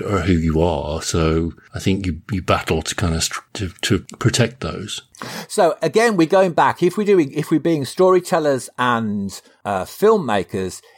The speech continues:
Speaker 2: it's show rather than tell. So what would people see you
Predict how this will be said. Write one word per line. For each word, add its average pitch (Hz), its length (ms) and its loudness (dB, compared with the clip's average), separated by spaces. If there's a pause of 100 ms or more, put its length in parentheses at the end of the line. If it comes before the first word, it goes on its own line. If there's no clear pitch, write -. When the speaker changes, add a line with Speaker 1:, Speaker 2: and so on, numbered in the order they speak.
Speaker 2:
it's - 460 -4
show 107 600 2 (100)
rather 117 360 2
than 98 220 -6
tell. 104 580 -2
So 135 240 0
what 175 340 2
would 208 200 2
people 170 380 -2
see - 280 -4
you 127 360 -6